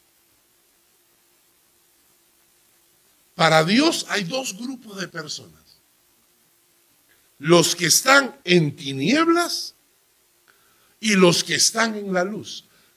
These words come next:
Dios llamó de las tinieblas a un grupo de personas y los trasladó a la luz. Le abrió los ojos, le dio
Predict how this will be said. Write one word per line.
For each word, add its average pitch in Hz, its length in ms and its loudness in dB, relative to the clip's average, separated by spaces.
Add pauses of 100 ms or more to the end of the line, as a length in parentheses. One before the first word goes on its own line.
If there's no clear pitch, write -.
(260)
Dios 190 380 0
llamó 190 420 2
de 165 160 -2
las 147 220 -2
tinieblas 349 760 -4 (380)
a 151 140 -2
un 180 120 0
grupo 202 320 0
de 196 100 2
personas 302 760 -4 (560)
y 190 140 -6
los 190 340 0
trasladó 190 920 2 (640)
a - 120 -18
la 98 160 -18
luz. 92 460 -20 (800)
Le 143 220 4
abrió 190 580 -2 (320)
los 120 300 -14
ojos, - 520 -20 (340)
le 131 220 -2
dio 220 400 -6